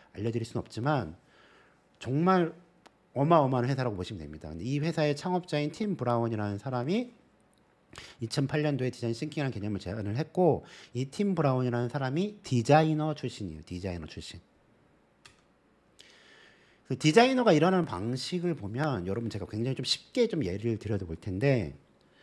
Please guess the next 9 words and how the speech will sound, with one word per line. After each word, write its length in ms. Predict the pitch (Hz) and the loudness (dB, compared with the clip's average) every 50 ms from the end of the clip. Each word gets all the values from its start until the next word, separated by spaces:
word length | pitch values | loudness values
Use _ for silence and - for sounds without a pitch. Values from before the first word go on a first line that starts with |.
| - - - _ _ _ _ _ _ _ - | -20 -20 -20 _ _ _ _ _ _ _ -2
어, 80 | 104 107 | 2 4
여러분 340 | 113 131 165 185 214 202 | 6 6 8 8 8 6
아직은 720 | 160 120 120 - 151 151 151 151 147 147 147 160 147 123 | 6 6 4 4 2 4 4 4 4 4 4 4 6 6
여러분이 300 | 110 110 127 127 139 127 | 6 4 4 4 2 4
명함을 480 | 113 107 104 123 160 185 185 185 175 165 | 4 4 4 4 4 6 6 6 4 4
만들어 340 | 127 95 98 101 120 117 104 | 4 2 0 0 0 -2 -2
보진 180 | 104 - - | -2 -2 -4
않았을 400 | 95 67 80 104 - - 113 - | -4 -4 -4 -6 -6 -6 -8 -8
거예요. 260 | - - 90 95 127 | -8 -6 -6 -6 -6